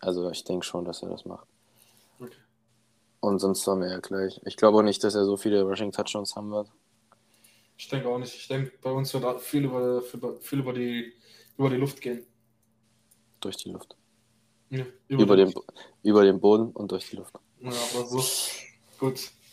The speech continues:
Speaker 1: Durch den
Speaker 2: Ah.
Speaker 1: Boden klingt auch ein bisschen falsch, ne?
Speaker 2: Ja, <laughs> true. Ähm,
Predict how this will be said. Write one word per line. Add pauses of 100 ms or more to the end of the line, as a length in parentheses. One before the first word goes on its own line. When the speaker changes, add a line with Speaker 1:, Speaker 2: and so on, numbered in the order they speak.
(360)
Speaker 1:
Durch
den
Speaker 2:
Ah.
Speaker 1:
Boden
klingt
auch
ein
bisschen
falsch,
ne? (360)
Speaker 2:
Ja,
<laughs>
true. (520)
Ähm,